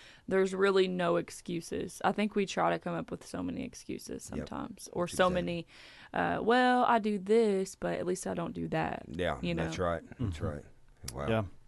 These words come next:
Speaker 3: Amen. I would say this. If your spiritual walk is more about him than it is,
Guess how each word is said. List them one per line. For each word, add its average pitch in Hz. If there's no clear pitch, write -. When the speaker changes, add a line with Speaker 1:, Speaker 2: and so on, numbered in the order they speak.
Speaker 3:
Amen. 143
I 131
would 180
say 151
this. 127
If 131
your 143
spiritual 151
walk 120
is 110
more 120
about 110
him 127
than 117
it 113
is, 113